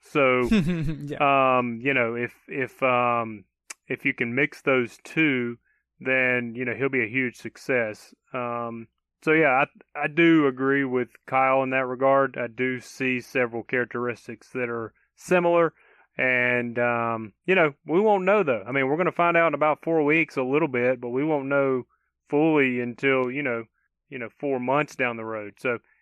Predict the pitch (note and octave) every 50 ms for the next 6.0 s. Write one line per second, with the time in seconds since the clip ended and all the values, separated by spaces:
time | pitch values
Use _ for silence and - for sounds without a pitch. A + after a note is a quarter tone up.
0 | _ _ - D3+ D#3+ D#3+ E3 D#3 D3 - E3 D#3 D3+ C#3+ C#3+ C#3+ D3 D3 D3+ D3
1 | C3 C3 C#3 C3+ - - C3+ B2+ B2 B2 B2 B2 C3 B2+ - - B2 A2 - -
2 | B2 - - - C3+ C3 C3 C3+ C3+ - - - B2+ A#2 A2+ A2 A2 G#2+ G2+ _
3 | _ _ _ _ _ _ - - A#2 A2+ A2+ A2+ A2+ A2+ A2+ A2 A2+ A#2+ C3 B2+
4 | A#2+ A2+ G2+ _ _ _ _ - A#2+ G#2+ - _ - - B2 A#2+ A#2 A#2 A#2 A#2
5 | A2+ A2+ A2 A#2+ A#2 - B2+ A#2 - - B2+ A#2+ A2+ A#2 A#2+ C3 C3 A2+ G2